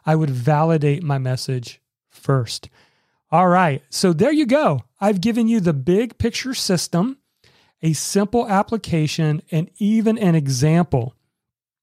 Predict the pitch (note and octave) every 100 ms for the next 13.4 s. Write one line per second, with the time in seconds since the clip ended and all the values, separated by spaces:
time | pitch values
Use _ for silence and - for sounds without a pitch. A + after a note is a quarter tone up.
0 | _ _ - - E3+ B2 _ _ _ _
1 | _ _ _ D#3 E3 C#3 C#3+ _ - D3+
2 | - D#3+ - C3 B2+ - _ _ _ _
3 | - F3 A3+ C4+ A#3 A3+ B3 F#3 D#3+ -
4 | D3+ - D3+ C#3+ C3+ B2+ - C#3 B2 C3+
5 | F3 C4+ D#4 - - - _ _ _ _
6 | _ _ _ _ F3 F#3 E3+ C#4+ D#4+ F#3
7 | D3 C3+ - _ _ _ _ _ - F3
8 | D3+ F3 D#3 F#3 G#3 G#3 D3+ C#3 C3 B2
9 | _ _ F3 D#3 - E3 C#3+ B2+ D3 E3
10 | F3 E3+ E3+ - C3+ E3 E3+ C#3+ C#3+ B2
11 | - - _ _ _ _ C#3+ F3+ G#3+ G#3+
12 | G3 A3 G3+ G3+ - G3 - F#3+ E3 D3+
13 | E3 C#3 A#2+